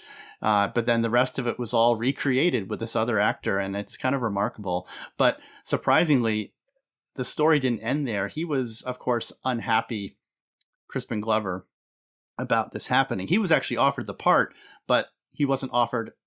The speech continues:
enough money. Apparently, he was offered half of what all the other returning actors were getting for his, his role. So he was, I think, um, perhaps rightfully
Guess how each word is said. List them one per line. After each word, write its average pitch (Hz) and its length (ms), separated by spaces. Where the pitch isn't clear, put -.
enough 120 300
money. 113 380
Apparently, 104 500
he 113 80
was 104 160
offered 101 260
half 113 340
of 101 140
what 101 220
all 113 220
the 110 100
other 107 220
returning 98 420
actors 107 480
were 98 80
getting 98 400
for 92 200
his, 92 420
his 104 200
role. 110 260
So - 140
he 110 120
was, 98 200
I 92 120
think, 92 320
um, 170 380
perhaps 185 500
rightfully 120 680